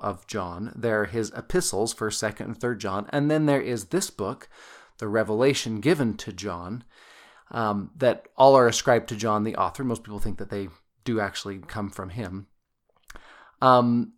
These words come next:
and there's quite a bit of evidence to suggest that the book of Revelation actually was not the last book that John wrote chronologically, uh, which would mean that that verse,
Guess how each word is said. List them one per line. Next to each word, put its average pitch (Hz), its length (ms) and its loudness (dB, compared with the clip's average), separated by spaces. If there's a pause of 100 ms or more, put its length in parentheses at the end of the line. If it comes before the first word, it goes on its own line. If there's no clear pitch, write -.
and 131 120 2
there's 202 160 4
quite 226 260 4
a 202 40 4
bit 143 120 2
of 113 80 0
evidence 139 340 2
to 143 100 -4
suggest 113 480 -2
that 117 200 -6
the 110 100 -2
book 127 260 -2
of 98 180 -4
Revelation 120 640 0
actually 123 340 -2
was 120 200 -2
not 131 340 2
the 127 100 0
last 120 520 2
book 110 300 -4
that 107 220 -6
John 104 400 -2
wrote 107 420 -2
chronologically, 113 960 -4 (720)
uh, 104 180 -4
which 160 300 2
would 160 140 2
mean 165 240 4
that 139 140 -2
that 147 320 6
verse, 135 500 0